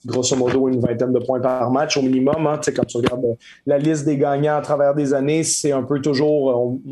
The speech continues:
on, on pourrait renommer le titre par, euh, joueur qu'on n'attendait pas du tout, qui finalement est,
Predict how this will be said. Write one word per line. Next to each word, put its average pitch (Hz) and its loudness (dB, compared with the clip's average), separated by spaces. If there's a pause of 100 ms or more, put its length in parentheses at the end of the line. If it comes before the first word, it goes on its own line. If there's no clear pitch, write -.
(140)
on, 139 0
on 131 0
pourrait 143 0
renommer 156 2
le 151 -2
titre 165 -2
par, 165 2
euh, 127 2
joueur 165 2
qu'on 151 2
n'attendait 156 0
pas 160 -2
du 135 -10
tout, 165 0
qui 151 -2
finalement 143 0
est, 127 -2